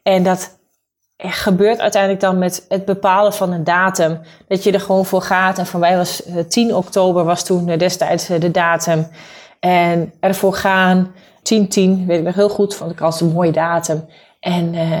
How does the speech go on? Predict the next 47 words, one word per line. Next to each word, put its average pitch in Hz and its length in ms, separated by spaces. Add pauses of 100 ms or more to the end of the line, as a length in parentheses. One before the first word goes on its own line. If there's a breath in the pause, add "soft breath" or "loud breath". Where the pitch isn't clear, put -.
(100)
om 196 120
ervoor 190 260
te 190 100
gaan 175 300
op 160 100
dat 165 140
moment, 175 680
eh, 170 140 (280)
om 175 240
dat 165 300
event, 185 640
eh, 175 100 (260)
te 165 140
plannen. 165 320
En 180 100
toen, 175 320 (600 soft breath)
ik, 208 300
ik 196 160
had 208 260
ook 226 180
voor 214 160
mezelf, 202 360
aan 208 60
de - 60
ene 247 200
kant 196 180
dacht 196 180
ik 196 160
ook 196 200
van, 180 240
weet 214 260
je, 202 100
je 196 80
kan 220 200
jezelf 208 280
ook 190 80
zo 208 120
gek 240 280
ermee 170 240
maken. 160 300
Dat 180 80
ik 180 100
ook 180 120
dacht 190 160
van, 185 140
"Maar 180 140
waarom, 226 520